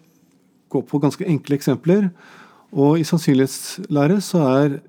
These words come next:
enkle eksempler veldig ofte terninger og kort. Og vi skal da se på disse terningene med to, fire, seks, åtte, ti, tolv, tjue,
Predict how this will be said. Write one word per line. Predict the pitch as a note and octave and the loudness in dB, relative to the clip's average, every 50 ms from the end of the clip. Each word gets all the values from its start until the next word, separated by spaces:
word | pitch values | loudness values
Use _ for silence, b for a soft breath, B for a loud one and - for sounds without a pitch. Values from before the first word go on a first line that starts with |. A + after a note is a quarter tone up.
| _ - | _ -4
enkle | D3 B2 - - C3+ B2+ | -2 -2 -2 -2 -4 -2
eksempler | - - B2 A2+ - - B2+ B2 B2+ | -2 -2 -4 -2 -2 -2 -2 0 0
veldig | A#2 A2 A2+ | -2 -2 -4
ofte | - - - A2+ - | -6 -8 -10 -10 -6
terninger | - B2+ A2+ G#2+ G#2+ G#2 G#2+ G#2+ | -6 -4 -4 -4 -4 -4 -6 -8
og | - | -8
kort. | - G#2 - _ - - - _ b b b b b b b b b b b b b | -12 -14 -14 _ -20 -20 -20 _ b b b b b b b b b b b b b
Og | - E3+ C#3 | -8 -6 -4
vi | - | -2
skal | - E3+ D#3+ | 0 2 2
da | E3 D#3 D#3 | 2 0 0
se | - C3 B2 | 0 -2 -2
på | B2 - - C#3+ C#3 C#3+ D3+ D3+ C#3+ D3+ - - - - _ - - - - | -2 -2 -2 0 2 2 2 0 -2 -6 -12 -20 -20 -20 _ -20 -14 -10 -10
disse | C#3+ - D#3+ - | -10 -10 -10 -6
terningene | - D#3+ C#3+ A#2+ A2+ A#2+ A#2+ B2 C3 | -2 0 0 2 2 2 2 2 0
med | C3 B2 - | 0 -2 -4
to, | - C3 C#3 C#3+ C#3+ C#3+ C#3 C#3 | -4 -2 0 2 2 0 0 0
fire, | - D3+ C#3+ C3 B2+ B2 C3 C3+ C3+ C3+ C3+ C3+ C3 C3 - b b b b b b b b b b b b | 0 2 2 4 4 4 4 4 2 2 0 -2 -4 -6 -10 b b b b b b b b b b b b
seks, | - - C3+ B2+ - - D3+ | -6 -4 -4 -4 -2 -2 -4
åtte, | C#3 - - C#3 - | -2 -2 -4 -2 -2
ti, | C#3 B2+ - | -2 0 2
tolv, | B2+ A#2+ B2 B2+ B2 - - - - | 2 2 2 2 -2 -4 -8 -20 -14
tjue, | - - C#3 A#2+ A#2 A#2+ B2 | -4 0 2 2 2 2 2